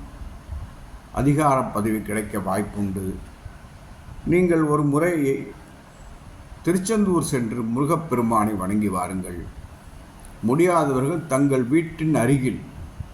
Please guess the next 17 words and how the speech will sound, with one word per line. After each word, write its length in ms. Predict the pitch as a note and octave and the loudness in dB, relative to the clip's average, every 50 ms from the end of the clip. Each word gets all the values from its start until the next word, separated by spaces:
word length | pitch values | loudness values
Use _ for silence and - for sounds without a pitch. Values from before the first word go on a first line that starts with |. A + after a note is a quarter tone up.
| - - - - - - - - - - A#2+ B2+ D3+ | -20 -20 -18 -16 -14 -14 -14 -14 -10 -4 0 4 4
நீர்நிலைக்கு 720 | F#3 G#3+ A3+ G#3 G#3 G#3 F#3+ F#3 F#3 F3+ - D#3 - F3 D#3+ C#3 | 6 6 4 4 2 2 4 4 2 2 0 -2 -2 2 2 4
அருகில் 320 | C3+ D#3 D#3 D#3 D#3 D3 C#3 | 4 4 4 4 4 4 4
இருக்கும் 400 | C#3 C#3+ C#3 - - B2+ B2+ A#2+ | 2 2 0 0 -2 0 2 2
முருகப்பெருமானை, 880 | B2 B2 C#3 C#3 C3+ C3+ G#2 - A2 A#2 A#2 A2+ A2+ A2 A2 A2 A2+ A2+ A2 G#2+ G#2+ - - - - - - - - - - - - - - - - - - | 2 4 4 4 2 0 0 -2 0 0 2 2 2 2 0 0 -2 -4 -4 -6 -8 -10 -14 -18 -18 -18 -18 -18 -20 -20 -20 -18 -18 -16 -14 -12 -10 -6 -2
வள்ளி 300 | G#2 B2 C#3+ E3 E3+ E3+ D3 A#2+ B2+ | 2 2 4 4 4 4 2 4 4
தெய்வானையுடன் 800 | C3+ D3 D3+ D#3 D#3 D3+ D3+ D3 D3+ D3+ D3 C#3+ C#3 C#3+ D3 D3 D3 D3 C#3+ | 4 4 4 4 4 4 4 4 4 2 4 4 4 4 2 0 0 -2 -2
கூடிய 320 | C#3+ D#3 F3 F3+ F3+ F3+ F3 D3+ C#3 | 0 2 2 2 4 2 2 2 2
முருகப்பெருமானை 840 | B2 A#2 B2 C3+ C3 G#2+ G#2 - A2+ A2+ A2 A2 A2+ A2 A2+ A2 G#2+ G#2 | 2 2 2 2 0 0 0 -2 -2 0 2 4 4 2 2 2 0 0
வணங்கி 300 | G#2+ A#2+ B2+ A#2+ A#2 A#2+ A2+ | 0 0 0 2 2 2 2
வாருங்கள். 480 | A2 A2+ A2 A2 A2 G#2 G#2 G2+ G2+ G2 - - - - - - - - - - - - - - - - B2 | 4 2 2 2 0 -2 -2 -2 -2 -4 -6 -8 -12 -14 -16 -16 -16 -16 -16 -16 -16 -16 -16 -12 -4 0 2
இந்த 160 | B2 B2 A#2 A#2 G#2 G#2+ | 2 2 2 2 2 4
மா-, 260 | A2+ A#2+ C#3 D3 A2 G#2+ A2+ | 6 6 4 4 4 2 4
மாதம் 320 | A#2+ C3 D3 D3+ D3 C#3 B2+ A#2+ | 4 6 6 6 4 2 2 2
முழுவதும் 460 | A#2 A#2+ A#2 A#2 A2+ A2+ B2 A#2+ A2+ G#2+ G#2 | 2 0 0 0 0 0 0 0 -2 -2 -2
நல்லதே 380 | G#2 A#2 C3 C3+ B2+ A#2+ A#2+ A#2 A2 A2 | 0 0 0 2 2 2 0 0 0 -2
நடக்கும். 480 | G2+ A2 G#2+ G#2 - - G#2 G2+ G2+ G#2 G2+ - - - - - - - - - - - - - - - - - - - - G#2 | -2 -4 -4 -6 -6 -4 -2 -2 -2 -2 -4 -6 -8 -12 -12 -14 -16 -18 -18 -16 -18 -16 -16 -16 -16 -16 -16 -16 -16 -10 -6 -2
நன்றி, 460 | A2+ B2 B2+ B2 A#2 A2+ A#2 A#2 | 2 2 2 2 2 0 0 0